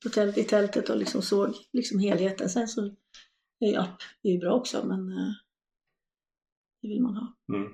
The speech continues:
Speaker 2: Så du, sen sågs du då på byn dragandes, eh, pulka med
Speaker 1: Ja, och så,
Speaker 2: hantlar och
Speaker 1: ja, precis. Jag la i <laughs> grejer där. Och ökade lite successivt, så att jag, ehm, och gick, eh,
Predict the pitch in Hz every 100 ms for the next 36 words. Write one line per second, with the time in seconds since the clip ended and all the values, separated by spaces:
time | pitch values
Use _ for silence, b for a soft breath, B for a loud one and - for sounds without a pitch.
0 | _ _ - 117 131 139 135 - - 135
1 | 123 131 123 - - 101 98 98 - 98
2 | 107 95 90 - _ _ 101 98 95 92
3 | 92 90 - - 87 - 104 95 - 339
4 | 302 226 285 226 294 311 202 190 180 -
5 | 302 262 214 - 254 285 175 165 - -
6 | 240 240 214 208 - - - 220 - -
7 | - - B B B 247 247 - - 202
8 | 196 185 180 185 185 165 160 - - 208
9 | - 196 196 185 B B B B B B
10 | - 214 196 190 185 185 180 170 180 180
11 | 180 - _ _ 269 175 196 185 180 -
12 | - - - -